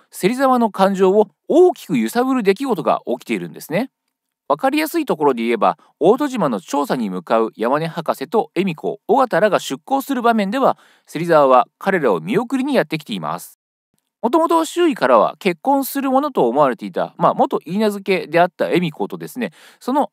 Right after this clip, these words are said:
恵美子と現在恋愛関係にある尾形が一緒であることをその目で見た、そのことによる嫉妬や悲しみを芹沢が感じたであろう場面の後、ゴジラは大戸島で出現しています。また、品川上陸の直前の場面では、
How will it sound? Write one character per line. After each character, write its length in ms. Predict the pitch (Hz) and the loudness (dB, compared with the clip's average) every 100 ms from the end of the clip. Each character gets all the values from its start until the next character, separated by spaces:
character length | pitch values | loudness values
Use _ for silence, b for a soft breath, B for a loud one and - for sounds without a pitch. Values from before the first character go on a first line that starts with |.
| _ | _
恵 100 | 262 | -2
美 100 | 311 | -2
子 140 | 233 147 | -6 -6
と 140 | 98 | -6
現 320 | 92 233 339 | -4 -4 -4
在 260 | 262 139 87 | 0 0 0
恋 220 | 120 160 | 0 0
愛 140 | 160 | 0
関 180 | 160 160 | 0 -2
係 180 | 147 113 | 0 -2
に 140 | 113 | 0
あ 60 | 214 | 0
る 100 | 151 - | 0 2
尾 100 | 190 | 2
形 220 | 196 131 | 2 0
が 100 | 98 | -4
一 140 | 85 | -6
緒 240 | 104 - 240 | -10 -4 -4
で 100 | 247 | 0
あ 100 | 247 | 0
る 80 | 247 | 0
こ 140 | 185 | -4
と 120 | 185 247 | -2 0
を 140 | 135 | 0
そ 100 | - | 0
の 140 | 254 | -2
目 120 | 285 311 | -2 0
で 220 | 156 - | -2 -2
見 120 | 180 | -6
た、 220 | 208 139 b b b | -4 -6 b b b
そ 140 | - 311 | -6 -4
の 80 | |
こ 60 | 349 | 0
と 80 | 381 | 0
に 100 | 269 | 2
よ 80 | 120 | 0
る 180 | 87 | -2
嫉 300 | 76 - 180 - | -10 -10 -10 -2
妬 120 | 247 | 4
や 180 | 226 196 | 4 4
悲 220 | - 190 | 0 0
し 160 | 233 220 | -2 -2
み 100 | 220 | 0
を 160 | 226 - _ | 0 -2 _
芹 180 | - 151 | -8 0
沢 200 | 156 139 | 2 4
が 120 | 135 | 0
感 260 | - 196 | -2 -4
じ 100 | 208 | -2
た 100 | 220 | 0
で 80 | 214 - | 0 2
あ 160 | 127 | 0
ろ 160 | 226 311 | 2 2
う 40 | |
場 140 | 113 120 | 2 0
面 180 | 131 131 | -2 -4
の 200 | 127 208 | -2 -2
後、 260 | 220 120 b b _ | -2 -4 b b _
ゴ 120 | 156 | -2
ジ 80 | 151 | 0
ラ 80 | 143 | 2
は 160 | 208 - | 2 2
大 140 | 135 | 0
戸 100 | 170 | 0
島 180 | 143 123 | -2 -2
で 140 | 120 135 | -4 -6
出 140 | 123 | -6
現 220 | 107 104 | -6 -6
し 40 | - | -6
て 80 | |
い 80 | 95 | -8
ま 160 | 85 92 | -6 -8
す。 200 | - - _ _ | -12 -20 _ _
ま 160 | - 220 | -2 2
た、 200 | 247 247 _ | 2 2 _
品 280 | - 185 262 | -10 -6 2
川 180 | 285 277 | 4 4
上 220 | 233 247 | 2 -2
陸 180 | 220 220 | -2 -2
の 100 | 202 | -2
直 320 | - 143 262 | -4 -8 -4
前 120 | 262 | 0
の 120 | 254 | 0
場 140 | 226 220 | 2 2
面 140 | 220 | 2
で 80 | 247 | 2
は、 180 | 151 | 2